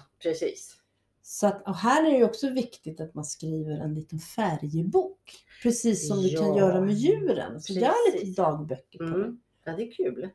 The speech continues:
Speaker 1: faktiskt.
Speaker 2: Mm.
Speaker 1: Ett himla roligt ämne. Och man kan spinna vidare, så vi kan ju gå och grotta ner oss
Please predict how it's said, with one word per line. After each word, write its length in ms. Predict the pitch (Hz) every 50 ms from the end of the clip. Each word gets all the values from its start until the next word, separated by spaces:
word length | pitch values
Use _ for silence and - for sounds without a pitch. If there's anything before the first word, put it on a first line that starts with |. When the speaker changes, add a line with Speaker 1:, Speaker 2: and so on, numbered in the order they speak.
| _ -
Speaker 1:
faktiskt. 420 | - 202 208 214 - - - -
Speaker 2:
Mm. 80 | - -
Speaker 1:
Ett 40 | _
himla 320 | 240 226 208 202 214 214
roligt 340 | 220 214 196 185 190 190 -
ämne. 360 | 185 185 190 190 156 - - - _ _ _ _ _ _ _ _ _ _ _ _ _ _ _ _ _ _
Och 120 | - 175 175
man 120 | 180 175
kan 180 | 170 - 185 175
spinna 400 | - - _ 190 185 175 165 165
vidare, 320 | 175 175 151 147 151 151
så 160 | 156 - 175
vi 120 | 165 160 160
kan 240 | 160 - 175 170 160
ju 80 | 156 147
gå 300 | - - 160 156 151 151
och 260 | 151 147 147 143 143 - _ _ _ _ _ _ _ _ _
grotta 640 | 165 156 151 196 190 185 196 196 196 - - 202 196
ner 320 | 196 226 294 302 - -
oss 320 | - - - - - -